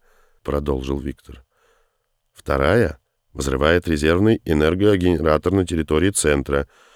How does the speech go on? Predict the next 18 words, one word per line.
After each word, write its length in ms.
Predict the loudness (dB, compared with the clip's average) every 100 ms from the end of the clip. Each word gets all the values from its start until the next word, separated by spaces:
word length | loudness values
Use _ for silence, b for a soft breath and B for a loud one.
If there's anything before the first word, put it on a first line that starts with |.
| b b b _
Третья 580 | -2 2 2 2 0 0 _ _ -2
на 100 | 0
микроавтобусе 840 | 2 2 0 2 2 2 0 0
выдвигается 640 | 0 0 2 2 2 0 -4
в 40 |
сторону 380 | 0 2 4 0
стартовой 440 | 0 0 0 -2
площадки 760 | 0 -2 0 0 0 -4 -8 B B B B -2
и, 100 | 0
дублируя 640 | 2 2 2 4 4 4 2
передачи 500 | 0 0 0 0 -4
центра 480 | 0 0 2 0 -2
управления, 840 | -2 0 0 2 2 2 2 0 -4 _ -8
дает 340 | -2 0 0
сигнал 380 | 0 0 2 2
к 100 | 0
отмене 400 | -2 0 0 0
старта". 520 | -2 -6 -8 -10 -14